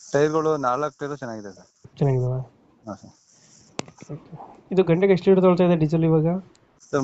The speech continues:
Speaker 1: ಮೂರುವರೆ ಲೀಟರ್.
Speaker 2: ಗಂಟೆಗೆ ಮೂರುವರೆ ಲೀಟರ್. ಏನು ಬಕೆಟ್ ಒಂದೇನ ಕೊಡ್ತಾ ಇರೋದು, ಜೊತೆಗೆ ಬಕೆಟ್‌ಗಳು ಇದಾವ ಗಾಡಿ ಹಿಂದ್ಗಡೆ?
Speaker 1: ಸರ್, ಇಲ್ಲ, ಆ, ಚಿಕ್ಕ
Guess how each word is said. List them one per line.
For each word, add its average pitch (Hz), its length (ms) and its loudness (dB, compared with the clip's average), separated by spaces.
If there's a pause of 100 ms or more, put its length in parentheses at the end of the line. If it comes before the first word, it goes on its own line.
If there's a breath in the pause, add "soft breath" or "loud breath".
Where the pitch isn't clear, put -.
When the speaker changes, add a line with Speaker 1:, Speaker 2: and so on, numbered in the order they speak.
Speaker 1:
ಮೂರುವರೆ 139 360 2
ಲೀಟರ್. 127 280 -6 (580)
Speaker 2:
ಗಂಟೆಗೆ 160 240 2
ಮೂರುವರೆ 147 260 0
ಲೀಟರ್. 127 200 -6 (1400 soft breath)
ಏನು 190 140 4 (480)
ಬಕೆಟ್ 190 280 2
ಒಂದೇನ 202 280 -2
ಕೊಡ್ತಾ 180 180 -6
ಇರೋದು, 202 160 -2
ಜೊತೆಗೆ 185 240 -2
ಬಕೆಟ್‌ಗಳು 175 380 -2
ಇದಾವ 170 300 4
ಗಾಡಿ 156 200 2
ಹಿಂದ್ಗಡೆ? 160 280 -2 (240)
Speaker 1:
ಸರ್, 165 200 -10
ಇಲ್ಲ, 131 80 0
ಆ, 143 220 -2 (1040)
ಚಿಕ್ಕ 143 140 -12